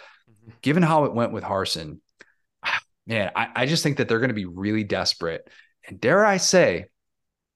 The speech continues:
Speaker 2: they're gonna be really generous with a compensation package for a new head coach, which, <laughs> again, that's the great equalizer, okay? You can't, can't make up money. You can't. And it's
Speaker 1: Back
Speaker 2: there.
Speaker 1: up the Brinks truck, Mister Yellowwood guy. Now you're paying three, count 'em, three coaches.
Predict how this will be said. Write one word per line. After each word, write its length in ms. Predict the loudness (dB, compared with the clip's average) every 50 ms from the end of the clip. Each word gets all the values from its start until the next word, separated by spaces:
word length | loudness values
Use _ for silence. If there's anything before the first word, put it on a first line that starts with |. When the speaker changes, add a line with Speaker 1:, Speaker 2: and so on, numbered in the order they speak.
| _ -20
Speaker 2:
they're 100 | -14 -10
gonna 140 | -8 -4 -2
be 100 | -2 -2
really 400 | 0 2 4 4 6 6 6 4
generous 460 | 4 2 0 2 2 0 0 -2 -4
with 80 | -6 -8
a 40 | -8
compensation 680 | -4 -4 -4 -2 -4 -4 -6 -4 -4 -4 -4 -4 -6 -6
package 380 | -4 -4 -4 -4 -6 -8 -10
for 160 | -8 -8 -8 -6
a 40 |
new 200 | -6 -6 -8 -8
head 220 | -8 -8 -10 -12 -10
coach, 440 | -8 -8 -8 -8 -8 -10 -10 -10 _ _ _ _ -2
which, 500 | 0 0 0 0 -2 -4 -4 -8 -14 _ _ _ -20
<laughs> 420 | -20 -20 _ -20 -20 -18 -12 -6
again, 300 | -2 -2 -2 -2 -2 -4 -4
that's 180 | -4 -4 -4 -4
the 80 | -4 -2
great 220 | 0 2 4 4
equalizer, 560 | 2 2 2 2 4 4 2 0 -2 -6 -8 -10 _ _ _ -6
okay? 280 | -2 0 0 0 -2 -6 -14 _ _ _
You 120 | -20 -14 -4
can't, 260 | 0 0 0 0 -2 -8 _ _ _ _ _ _ _ _ _ _ _ _ _ _ _ _ _ _ _ _ _ _ _ _
can't 180 | -2 -2 0 2
make 200 | 2 2 4 2
up 120 | 2 2
money. 300 | 4 4 4 2 0 -4 -10 _ _ _ _ _ -18
You 100 | -12 -6
can't. 320 | -4 -2 -2 -2 -2 -6 -12 _ _ _ _ _ _
And 140 | -4 -2 0
it's 60 | 2 2
Speaker 1:
Back 100 | 2 2 4
Speaker 2:
there. 80 | 4 4
Speaker 1:
up 120 | 4 4
the 80 | 2 2
Brinks 260 | 4 4 2 2 0
truck, 300 | 2 2 2 2 0 -2
Mister 200 | -4 -2 0 0
Yellowwood 440 | 2 2 2 2 2 0 0 -2 0
guy. 220 | 0 2 2 2
Now 120 | 2 0 0
you're 160 | 0 0 -2
paying 320 | -2 -2 -2 -2 -2 -4
three, 400 | -6 -4 -2 2 2 2 2 0 -2
count 200 | 0 0 2 2
'em, 100 | 0 -2
three 400 | -2 -2 -2 0 0 0 0 -2
coaches. 580 | -2 -2 -2 -4 -6 -10 -12 -12 -14 -14 _